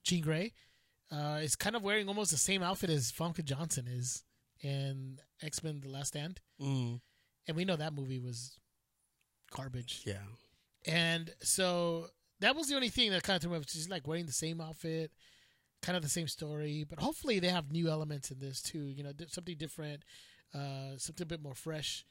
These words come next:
Speaker 1: regarding this story. Uh, the inclusion of, uh, Jessica Chastain in it too. I don't know who she's playing.
Speaker 2: Mm-hmm.
Speaker 1: So that's kind of a mystery. That kind of is kind of intriguing as to who she's playing. Why is she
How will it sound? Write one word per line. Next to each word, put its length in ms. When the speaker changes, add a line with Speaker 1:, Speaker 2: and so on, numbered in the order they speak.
Speaker 1:
regarding 400
this 140
story. 480
Uh, 420
the 240
inclusion 520
of, 380
uh, 500
Jessica 360
Chastain 560
in 100
it 140
too. 260
I 40
don't 80
know 60
who 40
she's 180
playing. 440
Speaker 2:
Mm-hmm. 180
Speaker 1:
So 60
that's 180
kind 160
of 80
a 60
mystery. 440
That 140
kind 180
of 60
is 240
kind 160
of 140
intriguing 480
as 120
to 120
who 160
she's 220
playing. 420
Why 180
is 120
she 520